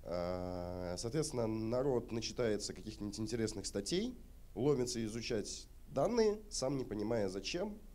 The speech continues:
и, соответственно, куда смотреть, просто потому что нет опыта. Это нормально. Это нормально, это здорово, это первый шаг, но, соответственно, это не очень помогает сделать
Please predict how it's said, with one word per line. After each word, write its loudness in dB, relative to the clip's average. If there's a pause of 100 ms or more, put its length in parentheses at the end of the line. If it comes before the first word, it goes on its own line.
(120)
и, 0
соответственно, -2
куда 0
смотреть, -4
просто -2
потому -2
что -6
нет -2
опыта. -8 (200)
Это -2
нормально. 0 (720)
Это -2
нормально, 2
это 0
здорово, 2
это -2
первый -2
шаг, -2
но, 2
соответственно, -2
это 0
не -2
очень -4
помогает -2
сделать -2